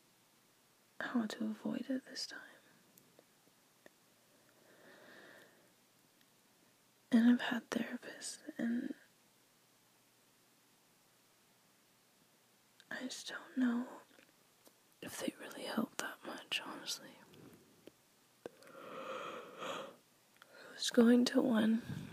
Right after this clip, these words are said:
when I first got home, and it did help a bit, but he, from, like, the second or third time we met, he was like, "You should, we should put you on anxiety medication," and I was like, "No, I wanna see if I can work through this, you know, like,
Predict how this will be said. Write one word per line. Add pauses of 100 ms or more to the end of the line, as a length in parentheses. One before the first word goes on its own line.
(760)
when
I
first
got
home,
and
it
did
help
a
bit, (100)
but
he, (1700)
from,
like,
the
second
or
third
time
we
met,
he
was
like,
"You
should,
we
should
put
you
on
anxiety
medication,"
and
I
was
like,
"No, (1000)
I
wanna
see
if
I
can
work
through
this,
you
know,
like,